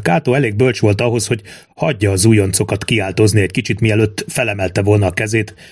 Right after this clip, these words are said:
csendre intve őket. „Tudom, milyen lelkesen várjátok, hogy elkezdhessétek a gyakorlatozást,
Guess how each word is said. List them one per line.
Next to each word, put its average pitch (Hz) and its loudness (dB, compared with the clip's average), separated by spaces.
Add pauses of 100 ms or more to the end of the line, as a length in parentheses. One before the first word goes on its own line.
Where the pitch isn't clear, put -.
(120)
csendre 98 -4
intve 92 0
őket. 92 -2 (960)
„Tudom, 190 0
milyen 147 -2
lelkesen 147 -2
várjátok, 147 -2
hogy 139 -2
elkezdhessétek 131 -6
a 113 -6
gyakorlatozást, 139 -2